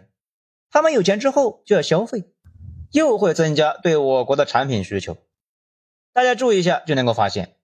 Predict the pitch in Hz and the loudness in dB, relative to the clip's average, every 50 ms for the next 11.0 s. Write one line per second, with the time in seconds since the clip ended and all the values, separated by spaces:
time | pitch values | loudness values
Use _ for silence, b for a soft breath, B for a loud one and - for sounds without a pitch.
0 | _ _ _ _ _ _ _ _ _ _ _ 262 277 262 233 208 180 165 160 165 | _ _ _ _ _ _ _ _ _ _ _ 2 2 4 2 2 2 2 2 2
1 | 175 180 165 - - - 240 254 262 254 214 180 160 170 165 185 156 139 143 143 | 2 2 0 0 0 0 0 0 2 2 2 2 2 2 2 0 2 2 2 2
2 | 143 - 170 180 165 123 101 95 120 107 101 107 98 90 - 92 95 - - _ | 2 2 0 0 0 0 0 2 2 2 2 2 0 0 0 -2 -2 -4 -8 _
3 | - - - _ _ _ _ _ _ _ _ _ _ - 294 277 262 240 220 - | -12 -12 -12 _ _ _ _ _ _ _ _ _ _ 0 2 2 2 0 2 2
4 | 285 233 208 - 147 127 123 135 143 147 139 117 - - _ _ - 175 160 143 | 2 2 2 2 0 0 0 2 2 0 0 0 -4 -10 _ _ -2 0 0 2
5 | 139 147 143 131 131 120 - 110 113 147 165 165 - _ _ _ _ _ _ _ | 2 0 0 0 0 -2 -2 -4 -2 -2 -4 -6 -8 _ _ _ _ _ _ _
6 | _ _ _ - 277 285 - 320 311 294 247 202 180 180 165 165 127 151 143 135 | _ _ _ -2 0 0 0 -2 0 0 0 0 0 -2 -2 -2 -2 0 -2 -2
7 | - - 135 131 180 226 196 151 - - 156 147 B B B - 165 147 147 - | -2 -4 -4 -2 -2 -2 -2 -2 0 0 -2 -2 B B B -2 -2 -2 0 -2
8 | 240 262 247 160 127 170 196 165 - - - 160 151 143 135 117 123 113 143 - | -4 -2 -2 -2 -2 -2 -2 -4 -4 -4 -2 -2 -2 0 -2 -4 -6 -8 -8 -10
9 | - - - _ _ _ _ _ _ _ _ _ _ _ _ _ 175 226 285 302 | -14 -18 -20 _ _ _ _ _ _ _ _ _ _ _ _ _ -2 0 0 0
10 | 277 214 190 233 254 269 254 214 190 165 - - 233 240 190 180 131 123 123 120 | 0 -2 -2 -4 -4 -4 -2 -2 -2 -2 -2 -4 -4 -2 0 0 0 0 -2 -2